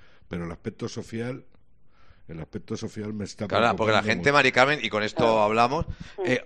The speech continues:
Speaker 2: y para acabar el tema deportivo, ¿un nueve traías tú, Mari Carmen? ¿Un nueve nueve?
Speaker 3: Hombre, sí.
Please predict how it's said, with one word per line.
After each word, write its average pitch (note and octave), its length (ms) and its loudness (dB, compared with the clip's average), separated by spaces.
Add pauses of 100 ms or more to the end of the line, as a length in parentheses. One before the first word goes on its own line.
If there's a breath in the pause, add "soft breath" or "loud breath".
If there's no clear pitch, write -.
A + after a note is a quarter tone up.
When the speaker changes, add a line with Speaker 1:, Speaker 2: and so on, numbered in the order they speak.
(120)
Speaker 2:
y A#2 120 -6
para B2 160 6
acabar C#3 160 8
el D#3+ 40 6
tema E3 140 6
deportivo, C3+ 420 2
¿un D3 200 -2
nueve F3+ 320 8
traías C#3 440 4
tú, C3 120 -6
Mari C#3 180 2
Carmen? B2+ 340 2
¿Un C3 80 -6
nueve C3+ 260 4
nueve? B2+ 340 4
Speaker 3:
Hombre, - 20 -10
sí. - 140 -16